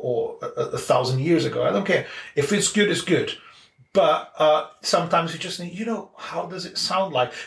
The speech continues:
We're trying to describe sounds, attitude, uh, uh, uh, visuals with words.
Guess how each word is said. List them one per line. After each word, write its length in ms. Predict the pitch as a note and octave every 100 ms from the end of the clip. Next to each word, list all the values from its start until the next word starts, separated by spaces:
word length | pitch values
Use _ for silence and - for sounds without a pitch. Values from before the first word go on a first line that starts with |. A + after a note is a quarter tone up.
| -
We're 80 | -
trying 320 | - G3 G3+
to 120 | F3+
describe 640 | C#3 D3+ - - F#3 D3+ C#3
sounds, 800 | - - D#3+ E3 D3 C3 B2 - _ -
attitude, 800 | D#3+ D#3+ - - C#3+ C3+ B2+ - - _ _
uh, 20 | C#3
uh, 360 | C3+ C3+ C#3 B2+ C3
uh, 0 | -
visuals 720 | B2 E3+ E3+ D3 C#3 C#3 - - -
with 280 | C#3 C#3
words. 580 | D3 E3+ D#3 B2 B2 -